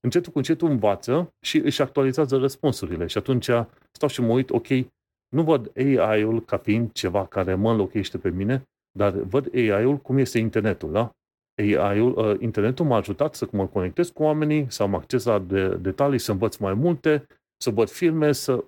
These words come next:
efectiv, să fac ceva mult mai, mult mai rapid, mai bine, mai frumos, mai ce vrei tu și mai ieftin, știi?”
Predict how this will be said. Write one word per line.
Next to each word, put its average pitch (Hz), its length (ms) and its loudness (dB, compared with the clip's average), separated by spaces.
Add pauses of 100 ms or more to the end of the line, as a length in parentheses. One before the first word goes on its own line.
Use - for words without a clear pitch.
efectiv, - 460 -2
să - 140 -6
fac - 280 -2
ceva 120 240 0
mult 123 240 0
mai, 95 200 0 (380)
mult 127 180 2
mai 101 140 2
rapid, 101 260 0
mai 110 160 0
bine, 120 240 -2
mai 104 160 -2
frumos, 104 400 -4
mai 95 320 -4
ce - 120 -8
vrei 90 160 -6
tu 123 140 -6
și - 140 -8
mai 101 160 -2
ieftin, 85 320 -8
știi?” 143 240 -4